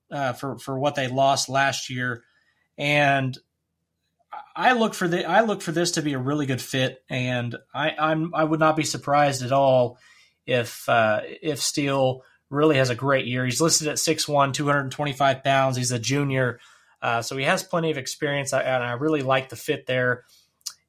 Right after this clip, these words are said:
in, in Chip Kelly's offense. So, uh, don't be surprised if Carson Steele ends up being one of those guys that you're hearing a lot about, uh, come October, November. Um, he is gonna be a good fit there for U C L A, and I, I like the get for the Bruins.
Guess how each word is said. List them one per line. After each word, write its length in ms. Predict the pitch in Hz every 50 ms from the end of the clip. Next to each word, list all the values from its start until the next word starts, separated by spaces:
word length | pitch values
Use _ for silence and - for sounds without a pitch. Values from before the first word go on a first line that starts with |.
| -
in, 480 | 131 127 127 123 120 117 117 117 120 -
in 180 | - 135 127
Chip 240 | 127 - - 131 135
Kelly's 320 | - 135 127 120 117 101 120
offense. 540 | 120 120 120 117 - 117 107 98 - -
So, 460 | - - 139 127 120 117 110 104 104 _ _ _ _ _ _ _ -
uh, 140 | - 117 113
don't 240 | 113 113 202 233 226
be 60 | 254
surprised 440 | - - - - 175 175 175 170 156
if 80 | -
Carson 300 | - 170 175 160 - 156
Steele 260 | 139 - - 160 151 147
ends 140 | 143 131
up 80 | 147 131
being 180 | 123 143 139 139
one 120 | 139 139
of 80 | 135 131
those 140 | 131 127
guys 440 | 131 151 143 139 135 135 131 131 - - _ _ _ _ _ -
that 120 | - -
you're 160 | - 127 139 127
hearing 220 | 147 156 143 135
a 40 | 131
lot 220 | 127 135 139 139
about, 400 | 135 120 123 127 127 127 117 - - -
uh, 220 | 117 120 120 113 110
come 220 | - - 143 135
October, 420 | 127 123 - - 135 131 127 127
November. 540 | 117 113 110 113 143 143 127 127 123 120 - _ _ _ _ _ _ _ - -
Um, 460 | 120 110 107 104 101 101 101 98 _ _
he 280 | - 131 135 135 131
is 180 | 131 139 131 131
gonna 160 | - 131 131
be 140 | 127 127 123
a 60 | 117
good 180 | 113 131 127 120
fit 220 | - 131 120 -
there 140 | - 120 117
for 120 | 120 127
U 120 | 120 120 117
C 160 | - - 120
L 140 | 113 117 117
A, 140 | 117 117
and 100 | 113 110
I, 340 | 110 113 113 117 117 113 113
I 40 | 117
like 220 | 117 120 120 -
the 100 | - -
get 220 | 113 120 117 117 -
for 60 | 113
the 80 | 107 104
Bruins. 520 | - 117 110 98 98 95 98 - - _